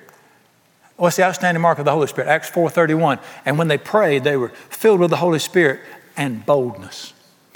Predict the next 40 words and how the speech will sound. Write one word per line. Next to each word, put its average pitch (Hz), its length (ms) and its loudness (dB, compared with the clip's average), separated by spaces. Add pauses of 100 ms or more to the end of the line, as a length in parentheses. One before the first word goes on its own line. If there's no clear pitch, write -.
(300)
Friend, 175 160 0
when 156 100 4
the 131 60 0
Holy 196 240 4
Spirit's, 214 320 2
now 170 180 0
I'm 185 80 2
not 226 160 2
talking 220 160 2
about 208 160 0
redneck 208 400 2
toughness. - 440 0
Are 123 100 2
you 147 100 0
with 165 140 2
me? 190 100 -2 (800)
Redneck 175 400 0
toughness 196 400 0
is 127 80 -6
a 113 40 -8
spirit 143 280 0
of - 40 -16
fear, 165 200 2
by 123 160 2
the 117 80 -6
way. 113 240 -8 (1080)
A 131 60 -4
spirit 202 300 2
of 127 140 -2
boldness 175 420 2
is 123 100 -8
a 123 60 -12
spirit 147 260 -4
of - 120 -12
confidence, - 800 -10 (600)
where 139 120 -2
you, 139 260 -4
you're 135 100 -4
not 156 160 0
afraid. 117 460 -8